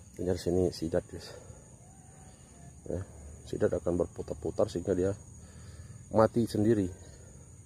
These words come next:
Oh. Yang ini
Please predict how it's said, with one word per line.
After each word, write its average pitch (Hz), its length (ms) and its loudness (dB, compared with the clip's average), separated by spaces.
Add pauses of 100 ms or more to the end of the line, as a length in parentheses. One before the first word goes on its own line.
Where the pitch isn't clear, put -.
(1200)
Oh. - 400 -10 (1900)
Yang 85 240 -6
ini 107 160 -2